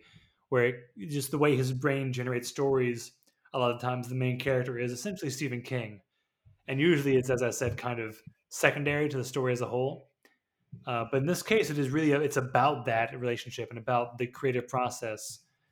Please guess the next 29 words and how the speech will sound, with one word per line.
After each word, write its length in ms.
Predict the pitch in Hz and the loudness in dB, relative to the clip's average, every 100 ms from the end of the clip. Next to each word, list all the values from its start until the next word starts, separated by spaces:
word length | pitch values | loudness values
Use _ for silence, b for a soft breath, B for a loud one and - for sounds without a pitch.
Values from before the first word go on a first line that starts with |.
| _ _ - | _ _ -2
and, 260 | 117 117 131 | 0 0 -4
you 180 | 135 | -4
know, 80 | 113 | -4
kind 200 | 107 143 | -2 0
of 140 | 127 117 | 0 2
the, 240 | 120 120 - _ _ _ _ _ _ _ _ | 2 0 -4 _ _ _ _ _ _ _ _
the 80 | 123 | -4
effect 260 | 113 139 151 | 0 0 2
it 80 | 131 | 2
has 240 | 160 220 | 2 2
on 120 | 240 | 0
people 360 | 139 120 - - - | -2 -6 -8 -14 -8
and, 100 | 120 | -4
like, 140 | 117 | -2
how 220 | 131 139 | 0 2
it 100 | 139 | 2
might, 380 | 127 127 139 - | 2 0 0 -4
you 60 | 165 | -6
know, 260 | 113 120 - _ _ _ - | -4 -6 -12 _ _ _ -2
I 100 | 131 | 0
think 160 | 147 | 2
the 100 | 139 | 4
idea 280 | 131 135 131 | 4 6 6
of, 120 | 127 | 6
like, 160 | 127 127 | 4 2
a, 400 | 120 117 120 117 | -2 -2 -2 -2
a 20 | |
writer 400 | 117 120 127 117 | 0 2 2 0
who 320 | 117 113 110 | -2 -4 -6